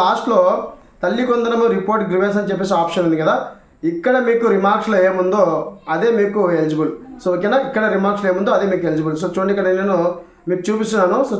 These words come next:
చాలా వీడియోలో చెప్పడం జరిగింది. So ఇక్కడ రిమార్క్స్, so రిమార్క్స్ సంబంధించి చూడండి ఇక్కడ మనకి కొంతమందికి ఇక్కడ, ఆ, యావరేజ్ కాంట్రిబ్యూషన్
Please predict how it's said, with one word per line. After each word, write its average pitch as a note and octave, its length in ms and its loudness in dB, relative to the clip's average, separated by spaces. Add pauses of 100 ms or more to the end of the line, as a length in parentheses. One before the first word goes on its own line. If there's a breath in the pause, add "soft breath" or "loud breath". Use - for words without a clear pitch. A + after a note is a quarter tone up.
చాలా F#3 240 2
వీడియోలో G#3+ 300 0
చెప్పడం F#3+ 280 0
జరిగింది. D#3+ 180 0 (320)
So - 100 -6
ఇక్కడ A3+ 140 2 (140)
రిమార్క్స్, G3+ 380 2 (200)
so G3 80 0 (100)
రిమార్క్స్ A3 300 0 (140)
సంబంధించి G3+ 420 0
చూడండి G3 260 0
ఇక్కడ F#3+ 180 0
మనకి F3+ 200 -2
కొంతమందికి F3+ 420 0
ఇక్కడ, F#3+ 140 0 (720 loud breath)
ఆ, - 20 0 (240)
యావరేజ్ G3+ 320 2 (100)
కాంట్రిబ్యూషన్ G3 520 0